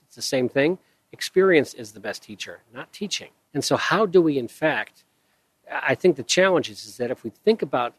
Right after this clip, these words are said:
experience through a teaching lens, we complicate it and we lose sight of the power of development because we focus on assessment.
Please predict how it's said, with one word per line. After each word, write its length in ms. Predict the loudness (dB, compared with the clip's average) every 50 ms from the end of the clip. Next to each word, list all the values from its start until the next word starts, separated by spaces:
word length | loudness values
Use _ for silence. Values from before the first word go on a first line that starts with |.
| _ -20
experience 720 | -14 -12 -10 0 2 4 4 4 2 0 -6 -12 -18 -16
through 180 | _ -4 -2 -2
a 60 | -2
teaching 480 | -4 -6 -10 -6 -4 0 0 0 0 0
lens, 420 | -2 0 2 2 0 0 -2 -8 -10
we 80 | -10 -8
complicate 640 | -8 -2 0 0 0 0 -4 -8 -6 -6 -10 -8 -6
it 140 | -8 -10 _ _ -12
and 120 | -10 -8
we 100 | -6 -6
lose 220 | -2 -2 -2 -2 -2
sight 420 | -6 -6 -2 -2 -2 -2 -2 -6 _ _
of 100 | -20 -20
the 80 | -20
power 580 | -20 _ -8 -2 2 2 4 2 2 -2 -12 _ _ _ _ _ _ _ _ _ _ _ -18
of 140 | -16 -14 -12
development 480 | -4 0 0 2 0 0 -4 -12 _ _ _ _ _ _ _ _ _ -18
because 220 | -10 -8 -4 -2
we 80 | -2 -2
focus 420 | 0 2 0 0 0 -2 -6 -4
on 280 | -2 -2 -2 -4 -6 -10 _ _
assessment. 500 | -18 -12 -10 -10 -10 -10 -12 -20 -20